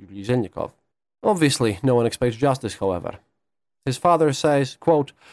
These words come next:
"They beat him up so good that he's still jumping at his own shadow. He's always nervous and tense. I do not know why it is necessary to go someone after like this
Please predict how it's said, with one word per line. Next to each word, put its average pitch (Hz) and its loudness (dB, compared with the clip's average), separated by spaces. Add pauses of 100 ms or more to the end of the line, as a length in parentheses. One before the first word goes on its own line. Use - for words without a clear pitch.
(160)
"They 147 4
beat 175 -4
him 170 2
up 151 0
so 208 0
good 151 2 (120)
that 135 -4
he's 151 -6
still 151 0
jumping 139 0
at 123 2
his 120 0
own 123 2
shadow. 117 -2 (140)
He's 143 2
always 151 4
nervous 131 0
and 117 -4
tense. 104 -6 (320)
I 147 4
do 147 2
not 143 2
know 101 -2
why 113 -2
it 107 -6
is 107 -6
necessary 110 -4
to 104 -14
go 110 -4
someone 110 -2
after 104 -4
like 90 -4
this - -16